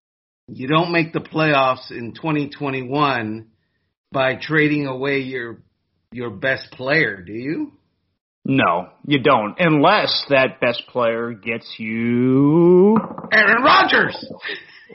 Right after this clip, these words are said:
Speaker 2: Well, there was another name I was thinking of, but Aaron Rodgers works really well, too. What was the other name I was thinking of, Armando?
Speaker 1: Uh,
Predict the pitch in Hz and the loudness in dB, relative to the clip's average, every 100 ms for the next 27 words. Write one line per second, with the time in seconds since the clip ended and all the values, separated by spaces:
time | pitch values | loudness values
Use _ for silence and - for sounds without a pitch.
0 | - _ - - - 87 - - 156 160 | -20 _ -20 -10 -8 -6 -8 -6 2 4
1 | 151 147 131 120 117 107 107 131 - 104 | 6 4 2 2 2 0 0 -6 -8 -8
2 | 104 156 175 165 160 139 101 123 120 120 | 0 2 4 4 2 0 -4 -4 -2 -4
3 | 117 131 147 - 180 208 143 127 - _ | -2 -4 -4 -2 2 2 0 -4 -6 _
4 | _ _ - - - _ 156 - 147 _ | _ _ -20 -20 -20 _ _ -20 -20 _
5 | _ 170 208 175 202 180 156 147 139 151 | _ 2 4 4 4 4 4 2 2 0
6 | 139 135 127 123 127 131 123 _ _ _ | 0 2 2 2 2 0 -4 _ _ _
7 | _ _ _ _ - 175 190 190 190 185 | _ _ _ _ 0 2 4 4 2 2
8 | 190 185 170 | 2 2 2